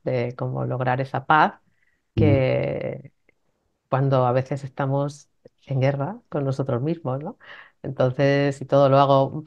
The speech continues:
Speaker 1: también este último libro un poco en clave de humor y, y dando muchas herramientas para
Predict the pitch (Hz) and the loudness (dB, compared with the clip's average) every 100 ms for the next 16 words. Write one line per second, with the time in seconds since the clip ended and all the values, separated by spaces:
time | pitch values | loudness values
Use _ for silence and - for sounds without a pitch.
0 | _ - 160 262 247 247 - 202 196 180 | _ -4 0 0 0 -2 -2 -2 2 2
1 | 175 180 165 147 156 151 143 139 147 139 | 2 2 2 0 0 2 0 0 2 2
2 | 135 135 147 185 - _ _ _ - 160 | 2 0 0 -2 -10 _ _ _ 0 4
3 | 151 143 135 - 135 131 131 135 135 135 | 4 4 2 2 0 0 0 0 0 -2
4 | 131 131 131 131 127 123 127 131 139 127 | -4 -4 -2 -2 -2 -4 -6 -6 -4 -2
5 | 85 98 | -4 -6